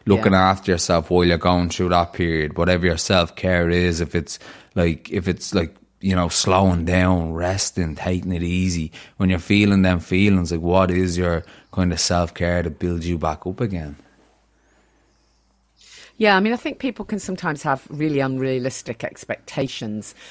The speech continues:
Speaker 2: particularly at the beginning, you know, and you think, "Well, you know, uh, okay, I've stopped drinking and I'm a couple of weeks in. I mean, I need to be,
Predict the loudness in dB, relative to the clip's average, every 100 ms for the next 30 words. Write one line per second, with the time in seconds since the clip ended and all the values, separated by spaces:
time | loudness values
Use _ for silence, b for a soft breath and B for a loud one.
0 | B -10 -8 -8 -10 -6 0 0 0 -6
1 | -8 -6 -6 -8 -6 -8 -4 -2 -2 b
2 | b b b b -8 -2 0 0 0 -2
3 | 0 0 0 -6 -4 -6 -4 -4 -4 -2
4 | -4 -6 -6 -6 -4 -2 2 0 0 -2
5 | -2 -2 -2 -4 -6 -8 B -4 -2 -2
6 | -4 -8